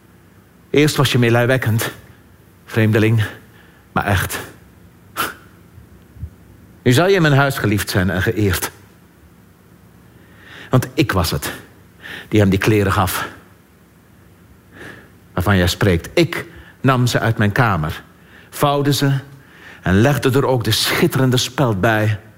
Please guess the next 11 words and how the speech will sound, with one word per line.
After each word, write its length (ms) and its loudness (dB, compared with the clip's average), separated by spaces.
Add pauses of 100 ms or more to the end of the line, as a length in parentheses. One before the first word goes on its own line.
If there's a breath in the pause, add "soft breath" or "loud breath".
(680)
pronkstuk 680 0 (200)
voor 180 -2
hem. 240 2 (1700)
Maar 180 0
hem 240 0 (1500 loud breath)
zal 200 -2
ik 140 0
niet 180 2
meer 240 2
opnieuw 340 2
verwelkomen 680 0